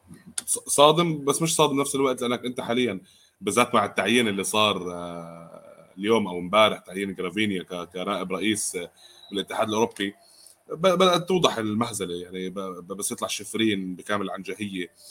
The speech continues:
يحكي إنه الأول متورط والثاني متورط والثالث، إلا ما نلاقي عليه شيء. فهي مبينة إنه هم خسروا المعركة القضائية، اليويفا خسر المعركة القضائية أمام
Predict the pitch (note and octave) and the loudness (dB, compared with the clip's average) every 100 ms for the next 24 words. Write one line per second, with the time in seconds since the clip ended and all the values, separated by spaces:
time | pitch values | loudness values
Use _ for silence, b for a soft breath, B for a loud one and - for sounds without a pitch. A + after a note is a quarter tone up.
0 | B B - G2+ - F#2+ F#2 F#2 G2 F#2+ | B B -4 -4 -2 -4 -4 0 0 2
1 | F#2 F2+ G2+ F#2+ E2+ - G2 F#2+ - F#2+ | 0 -2 -2 -2 -6 -6 -4 -2 -2 -2
2 | F#2 G#2 C#3+ C#3 C3+ E3+ C#3 A#2+ A2+ A2+ | -2 0 4 6 6 4 4 6 4 4
3 | A2 A2 G#2+ - A2 B2 _ B B B | 4 2 2 2 0 0 _ B B B
4 | B - A2 A#2+ A#2+ A#2+ A2+ C3 C3 G#2+ | B -2 2 6 6 6 6 6 6 4
5 | A2 G#2+ G#2+ D#3+ E3 F#3 D#3+ G#2 G#2 F#2+ | 0 -2 -2 0 2 4 4 2 -2 -6
6 | - F2+ F2 F#2+ F2 F#2 A2 - - - | -8 -4 -2 -2 -2 2 0 0 -4 -2
7 | G2+ G2 F#2+ F#2 F#2+ F2+ G2 E2+ F#2+ G2+ | -2 -4 -8 -8 -4 -2 0 0 0 0
8 | F#2 | -2